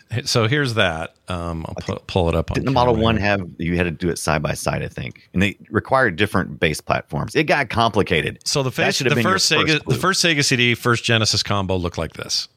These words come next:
Speaker 2: You would stack
Speaker 1: Okay,
Speaker 2: them.
Speaker 1: was that, that was the one that was stackable?
Speaker 2: That was the
Speaker 1: Okay.
Speaker 2: original one that stacked. The one that was separated
Speaker 1: Right.
Speaker 2: by, like, a tray, that was the Model two,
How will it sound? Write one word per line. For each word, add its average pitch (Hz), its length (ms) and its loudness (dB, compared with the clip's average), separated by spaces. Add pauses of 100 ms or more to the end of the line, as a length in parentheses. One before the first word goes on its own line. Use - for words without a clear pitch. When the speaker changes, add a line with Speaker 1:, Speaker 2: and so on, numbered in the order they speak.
(120)
Speaker 2:
You 98 120 -2
would 87 100 -2
stack 82 240 0
Speaker 1:
Okay, - 100 0
Speaker 2:
them. - 120 -8
Speaker 1:
was 80 140 0
that, 131 280 2
that 139 160 4
was 135 140 2
the 110 60 -2
one 85 160 4
that 67 100 -6
was - 120 -8
stackable? - 340 -8
Speaker 2:
That 113 120 0
was 135 140 2
the 139 120 2
Speaker 1:
Okay. 120 120 0
Speaker 2:
original 117 320 2
one 101 140 2
that 98 120 -2
stacked. 80 480 -4
The 104 80 -4
one 127 240 2
that 135 160 0
was 107 140 0
separated 117 560 2
Speaker 1:
Right. 92 40 -2
Speaker 2:
by, 101 100 6
like, 98 180 2
a 82 60 -2
tray, 101 560 2
that 120 220 2
was 117 180 -2
the 101 60 -4
Model 95 280 0
two, 107 540 2